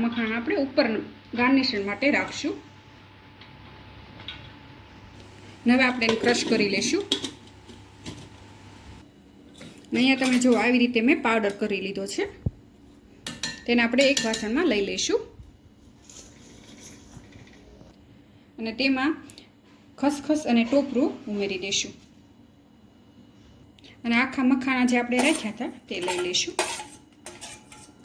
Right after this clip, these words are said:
અને અહીંયા દ્રાક્ષ છે તે પણ ઉમેરી દઈશું. અને અહીંયા સાકરનો પાવડર લીધો છે, તે ઉમેરી દઈશું. અને તમારી પાસે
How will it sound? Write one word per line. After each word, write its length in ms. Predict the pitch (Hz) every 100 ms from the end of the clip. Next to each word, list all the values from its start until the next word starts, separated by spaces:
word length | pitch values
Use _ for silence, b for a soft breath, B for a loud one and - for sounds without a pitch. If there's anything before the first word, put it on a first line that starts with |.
| - - - - - - - -
અને 120 | 220 233
અહીંયા 280 | 262 330 226
દ્રાક્ષ 320 | 247 254 -
છે 60 | 196 -
તે 80 | 240 240
પણ 180 | 214 330 - - - - - - -
ઉમેરી 300 | 214 185 170 180
દઈશું. 280 | 180 330 - - - - - - - - - _ - - - - - - - - - - - - - - B B B -
અને 100 | 240
અહીંયા 280 | 247 262 311
સાકરનો 400 | 233 240 240 233 226
પાવડર 280 | 226 233 220 196
લીધો 200 | 202 202 -
છે, 120 | 440 -
તે 120 | 226 190
ઉમેરી 280 | 190 185 180
દઈશું. 260 | 196 - 381 - - -
અને 120 | 226 220
તમારી 280 | 277 285 269
પાસે 160 | 262 262